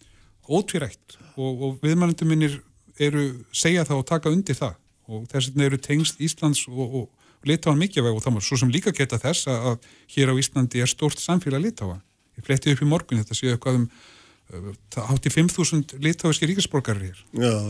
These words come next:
Speaker 1: Þannig að það er næst stærsti hópur svokallaðra innflytjandi eða fólks af erlendum bergi brotið hér.
Speaker 2: Já,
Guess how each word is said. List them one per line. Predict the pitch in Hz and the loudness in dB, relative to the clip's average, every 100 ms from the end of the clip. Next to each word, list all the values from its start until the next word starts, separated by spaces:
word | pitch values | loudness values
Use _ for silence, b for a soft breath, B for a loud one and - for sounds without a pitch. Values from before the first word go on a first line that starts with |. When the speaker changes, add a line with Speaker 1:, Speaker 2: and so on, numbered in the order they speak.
| 135 | 0
Speaker 1:
Þannig | 131 | 4
að | 139 | 4
það | |
er | 139 | 4
næst | 151 - - | 4 2 0
stærsti | - 160 - 143 | 0 -2 0 0
hópur | 143 151 147 131 - _ _ | 0 0 -2 -4 -6 _ _
svokallaðra | - 139 127 131 131 123 | -6 -4 -2 0 2 4
innflytjandi | 147 139 135 131 131 127 | 2 0 0 0 2 0
eða | - | 0
fólks | 127 - | -2 0
af | 127 | 0
erlendum | 135 123 | 0 0
bergi | 123 123 127 | -4 -6 -4
brotið | 135 131 110 | -4 -4 -6
hér. | 104 | -4
Speaker 2:
Já, | 123 | -2